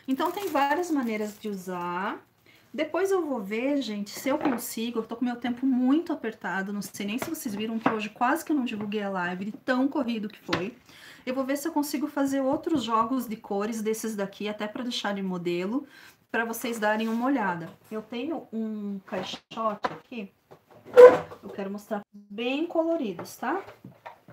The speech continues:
Ele é um dos caixotes do curso online. Esse caixote do curso online, deixa eu mostrar as diferenças aqui pra vocês, tá?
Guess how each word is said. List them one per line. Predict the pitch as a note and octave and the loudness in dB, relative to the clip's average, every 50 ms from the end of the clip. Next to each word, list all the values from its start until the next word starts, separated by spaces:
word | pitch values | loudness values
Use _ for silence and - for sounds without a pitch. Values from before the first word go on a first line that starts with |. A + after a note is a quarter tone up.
| - - - - - - - _ _ _ _ _ _ _ _ - | -16 -14 -12 -12 -12 -14 -18 _ _ _ _ _ _ _ _ -2
Ele | A#3 C4 D4+ E4+ D#4 | -2 0 0 0 0
é | B3+ B3 | 0 0
um | C4+ D4 | 0 -2
dos | C#4+ - - | -4 -6 -6
caixotes | - C4+ C4+ - - A#3+ A3+ A3+ - - C4 A3 | -6 -4 -2 0 0 0 0 -2 -4 -6 -6 -4
do | G3 C4 E4+ | -4 -4 -4
curso | - - F4 F4 - - F#4 | -4 -4 -6 -6 -6 -6 -4
online. | F#4 F4 C4+ G3 F#3 F3+ E3+ E3+ F3 E3+ - _ _ _ - - - - - - - - - - | -2 0 0 0 -2 -4 -8 -10 -14 -16 -18 _ _ _ -20 -20 -20 -20 -20 -20 -20 -16 -8 -2
Esse | B3 C4+ E4+ F4+ - - | 2 2 2 2 -2 -4
caixote | - - G#3 G#3 G3+ G#3 - - G3+ D#3+ D#3+ - - F#3 | -4 -4 -2 -2 -4 -6 -6 -6 -6 -6 -6 -6 -6 -6
do | A3 C#4 | -4 -6
curso | C#4+ - A3 F#3+ - - F3+ | -6 -6 -8 -8 -8 -10 -10
online, | E3+ F3+ F#3 G#3 G#3+ G#3 G3 F3+ E3+ E3+ E3 - _ _ _ _ _ _ _ _ _ _ _ _ _ _ _ _ - - - - - - - - - - - - - - - _ | -8 -6 -4 -4 -2 -2 -4 -6 -8 -10 -12 -18 _ _ _ _ _ _ _ _ _ _ _ _ _ _ _ _ 4 4 6 4 2 -2 2 6 8 8 8 8 4 -2 -6 _
deixa | - - - | -20 -20 -18
eu | G3 | -16
mostrar | G3 F#3+ - - G3+ G3 F#3+ | -16 -16 -14 -12 -10 -8 -8
as | G3 G3+ | -8 -10
diferenças | G3 G3 - - G#3 G3+ G3 F#3+ F#3+ - G#3+ G3 - | -12 -12 -10 -8 -8 -6 -6 -8 -10 -10 -10 -10 -10
aqui | G3 G3 - G3+ | -10 -8 -10 -10
pra | - - G3 | -10 -8 -8
vocês, | G3+ G#3+ C4 C4+ - - G#3 E3 D#3+ F3 - - - - | -8 -8 -10 -10 -10 -12 -14 -14 -14 -16 -18 -20 -18 -12
tá? | - G#3+ C4 F#4 G#4+ | -6 -4 -4 -4 -6